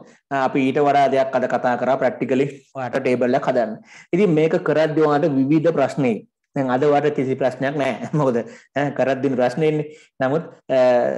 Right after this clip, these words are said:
එතකොට මේක ඔයා, අ,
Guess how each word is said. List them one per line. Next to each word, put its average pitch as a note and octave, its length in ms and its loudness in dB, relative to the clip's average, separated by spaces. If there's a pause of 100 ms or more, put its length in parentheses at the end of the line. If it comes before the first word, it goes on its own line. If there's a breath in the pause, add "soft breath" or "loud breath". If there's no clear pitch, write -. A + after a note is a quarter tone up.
(460)
එතකොට C#3 340 0 (120)
මේක C3 200 0 (600)
ඔයා, B2+ 220 2 (500 loud breath)
අ, A#2 80 -10